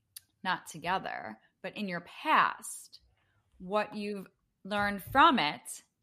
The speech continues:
and which is what brought you to each other. So I guess, what did you learn from the past you really needed and, and you were lacking?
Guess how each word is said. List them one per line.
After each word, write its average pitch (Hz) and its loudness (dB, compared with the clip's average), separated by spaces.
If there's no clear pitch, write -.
and 175 -2
which 185 -10
is 165 -12
what - -6
brought 180 2
you 160 -8
to - -16
each - -12
other. 67 -14
So 196 -4
I 175 2
guess, 233 2
what 220 -4
did 254 -4
you 277 -4
learn 233 -2
from 220 -8
the 220 -8
past 165 -6
you 175 -10
really 170 -8
needed 170 -4
and, 156 -6
and 165 -10
you 151 -10
were 156 -6
lacking? 240 -4